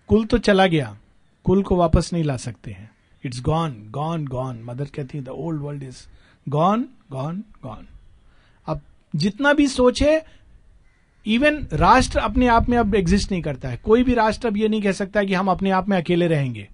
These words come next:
अगर वो अकेला रहेगा तो विनाश। There is no other choice। Every nation today has to think in terms of world। अगर कोई भी राष्ट्र अब अपने को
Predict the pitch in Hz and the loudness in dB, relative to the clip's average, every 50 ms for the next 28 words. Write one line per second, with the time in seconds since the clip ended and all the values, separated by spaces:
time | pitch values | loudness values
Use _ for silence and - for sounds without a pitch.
0 | _ _ _ _ _ _ _ - 156 151 180 190 185 180 160 170 196 196 202 202 | _ _ _ _ _ _ _ -6 -2 0 0 2 0 0 0 0 0 2 4 4
1 | 202 208 220 226 240 254 233 208 180 170 160 151 131 123 - - - - - _ | 4 4 4 4 4 4 4 4 4 4 4 2 2 -2 -6 -8 -12 -14 -18 _
2 | _ _ _ _ _ _ _ _ _ _ _ _ _ _ _ _ _ _ _ _ | _ _ _ _ _ _ _ _ _ _ _ _ _ _ _ _ _ _ _ _
3 | _ _ _ - - 147 139 170 180 175 170 196 214 233 - - - - 185 170 | _ _ _ -14 -8 -4 -2 0 0 0 0 0 -2 -2 -4 -6 -4 -2 0 2
4 | 208 226 202 - - - 180 160 147 123 107 - - - - _ _ _ _ _ | 2 2 2 2 2 4 4 4 4 2 -2 -6 -12 -20 -20 _ _ _ _ _
5 | _ _ - 190 190 202 208 240 254 262 269 247 196 190 202 214 196 - 226 226 | _ _ 0 2 4 4 4 4 4 4 4 4 2 2 2 2 2 0 0 -2
6 | 233 226 - 190 175 190 196 214 196 190 190 185 - - - 208 - - - - | -2 0 0 2 4 4 4 4 4 2 0 -2 -6 -6 -6 -6 -6 -4 0 2
7 | 247 311 320 285 269 240 226 214 220 208 214 208 - 240 240 262 277 - - - | 2 2 2 2 0 0 0 0 -2 -2 -4 -4 -4 -4 -6 -6 -6 -8 -14 -18
8 | _ _ _ _ _ _ - 117 120 135 143 139 127 117 110 107 - - 98 - | _ _ _ _ _ _ -10 -6 -4 -2 -2 -4 -4 -8 -12 -14 -16 -16 -16 -16
9 | - _ _ _ - - - - _ _ _ _ _ _ - 165 160 185 180 - | -18 _ _ _ -20 -20 -20 -20 _ _ _ _ _ _ -4 -2 -2 -2 0 2
10 | - 220 240 254 254 247 220 196 202 214 208 - - 226 214 220 233 190 165 190 | 4 4 6 6 6 4 6 6 4 4 2 0 -2 -2 -2 0 -2 -4 -4 -4
11 | 196 202 190 214 208 208 214 | -4 -2 -2 0 -2 -2 -2